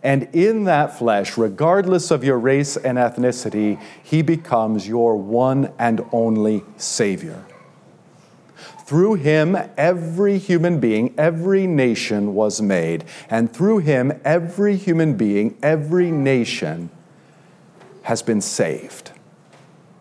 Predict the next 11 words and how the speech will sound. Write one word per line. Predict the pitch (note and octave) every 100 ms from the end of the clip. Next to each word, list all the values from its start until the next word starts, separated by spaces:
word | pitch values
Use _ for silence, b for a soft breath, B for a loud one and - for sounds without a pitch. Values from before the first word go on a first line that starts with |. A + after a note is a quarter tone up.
| _ b b b
That | - C#3
is | C#3 G#2+
the | B2 -
objective | C#3 D3+ D3 A#2 B2+ C3+ - C#3 C3 G2+ - -
proclamation | - C#3+ C3 C3 C3+ A#2 G#2+ G2 - G#2 G2+ F#2+ B B -
of | G#2
the | G#2
gospel. | - F#2 F2+ - - - - - - - - - - - - - - - - - - - B B B -
That | C3+ -
on | C#3 B2
account | A#2+ - D3+ D#3+ E3 -